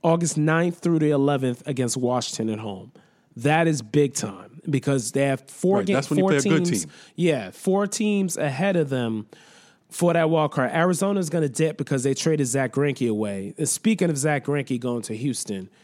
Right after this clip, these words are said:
Speaker 1: that's crazy. Their
Speaker 2: Yeah,
Speaker 1: top
Speaker 2: that was so
Speaker 1: three,
Speaker 2: crazy.
Speaker 1: their top three of, of Justin Verlander, Gerrit Cole, and Zach Greinke, my God.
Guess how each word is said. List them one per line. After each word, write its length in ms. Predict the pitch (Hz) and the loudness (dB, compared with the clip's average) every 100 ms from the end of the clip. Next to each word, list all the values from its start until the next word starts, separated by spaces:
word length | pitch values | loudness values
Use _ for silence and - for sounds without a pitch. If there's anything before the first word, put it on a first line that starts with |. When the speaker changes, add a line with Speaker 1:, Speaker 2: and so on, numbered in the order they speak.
| _ _ | _ _
Speaker 1:
that's 200 | 143 139 | 0 0
crazy. 540 | - 143 107 95 87 - _ _ _ | -2 -2 -2 -6 -14 -20 _ _ _
Their 220 | 117 175 | 0 2
Speaker 2:
Yeah, 80 | 101 | 2
Speaker 1:
top 160 | 190 175 | 2 2
Speaker 2:
that 40 | |
was 60 | 180 | 2
so 40 | |
Speaker 1:
three, 300 | 175 175 170 175 | 2 4 4 0
Speaker 2:
crazy. 120 | 170 - _ _ - | -4 -14 _ _ 0
Speaker 1:
their 180 | 147 165 | 2 2
top 340 | - 175 170 | 2 0 2
three 360 | 180 170 170 - | 2 2 2 2
of, 360 | 147 131 117 - | 0 0 -2 -2
of 340 | 123 117 110 | 0 0 -2
Justin 340 | 131 156 - 135 | -2 0 0 0
Verlander, 540 | 143 151 147 143 139 | 0 2 2 0 -2
Gerrit 360 | 117 143 151 143 | 0 0 0 0
Cole, 480 | 170 147 147 147 - - _ | 0 2 2 0 -6 -20 _
and 140 | 139 | -4
Zach 260 | 123 160 156 | 0 0 2
Greinke, 420 | 165 170 165 180 | 0 0 0 -2
my 300 | 156 143 139 | 0 2 0
God. 480 | 139 123 110 101 95 | 0 -2 -2 -4 -6